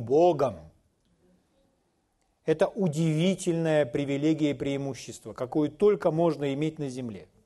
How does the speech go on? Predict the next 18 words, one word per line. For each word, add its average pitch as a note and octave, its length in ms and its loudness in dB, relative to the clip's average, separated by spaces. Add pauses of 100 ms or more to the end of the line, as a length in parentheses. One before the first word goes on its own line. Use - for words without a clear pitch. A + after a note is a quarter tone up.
(1200)
Иметь E3+ 460 2
Бога G3 380 4
как - 320 2
партнёра G#3+ 840 2 (160)
в - 60 -20
своей C3 320 0
жизни, G2 380 -12 (680)
иметь E3+ 400 2
Бога F#3+ 320 6
как F3 340 4
друга E3 720 2 (100)
в - 60 -18
своей B2 360 0
жизни. F2+ 420 -16 (1000)
Это E3+ 200 0
удивительно, D#3+ 840 -2
друзья F2+ 360 -18
мои. D#2+ 120 -20